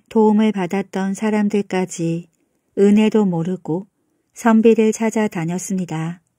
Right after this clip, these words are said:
사람들이 모두 자신을 찾아다니자 선비는 매우 난처해졌어요. 평생 모습을 감춘 채로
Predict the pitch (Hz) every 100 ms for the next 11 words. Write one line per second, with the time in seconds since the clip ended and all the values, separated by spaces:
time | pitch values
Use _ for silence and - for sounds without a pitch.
0 | _ _ _ _ _ _ _ _ - 233
1 | 226 233 226 226 220 185 185 175 185 185
2 | 185 - 196 185 - 202 208 208 220 220
3 | 208 214 196 185 156 165 202 _ _ _
4 | _ _ _ _ - 233 226 220 226 220
5 | 202 175 185 185 165 156 165 196 202 202
6 | 190 - 143 156 196 - _ _ _ _
7 | _ _ _ _ _ - 226 226 233 226
8 | 196 190 185 208 208 202 190 170 208 202
9 | 196 185 175 175